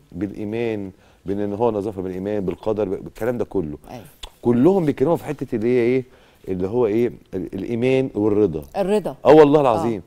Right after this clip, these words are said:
Speaker 1: حتى زمان لو تاخدي بالك كانوا بيروحوا مثلًا ي-، ي-، ي-، تتخطب أو تتجوز، تروح راس البر، تروح، فاكرة راس البر كان عامل إزاي؟
Speaker 2: أيوه.
Speaker 1: إيه، تروح مش عارف جمصة، ها؟ هو لازم تروح الساحل الشمالي ومش الش-، ليه،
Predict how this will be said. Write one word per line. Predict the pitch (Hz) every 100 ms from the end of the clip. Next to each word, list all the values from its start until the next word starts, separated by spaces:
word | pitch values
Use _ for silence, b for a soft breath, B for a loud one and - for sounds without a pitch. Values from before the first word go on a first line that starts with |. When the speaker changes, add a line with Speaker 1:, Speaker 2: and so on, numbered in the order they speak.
| b b
Speaker 1:
حتى | - 139 117
زمان | 104 123
لو | 117
تاخدي | 95 127 113
بالك | 123
كانوا | 120 98
بيروحوا | 95 131 107
مثلًا | 123 110 101
ي-، | 104
ي-، | - 98 -
ي-، |
تتخطب | 95 - - - 120 - - - b b b
أو | 110
تتجوز، | 104 90 120 104 82
تروح | - 123
راس | 127 -
البر، | 101 87 101 - 165 b b b
تروح، | 120 135 -
فاكرة | 147 147
راس | 143
البر | 127
كان | 139
عامل | 123 117
إزاي؟ | 104 117 -
Speaker 2:
أيوه. | 170 151 135 -
Speaker 1:
إيه، | 131
تروح | - 151 131
مش | 123
عارف | 131 117 117
جمصة، | 113 110 135 113 113 101
ها؟ | 123 113 _ 104 117
هو | 107 127
لازم | 165 156 139
تروح | 139 143
الساحل | 123 - 147 127 127
الشمالي | 113 127 131 139
ومش | 127 107
الش-، | 107 113 B B B
ليه، | 117 175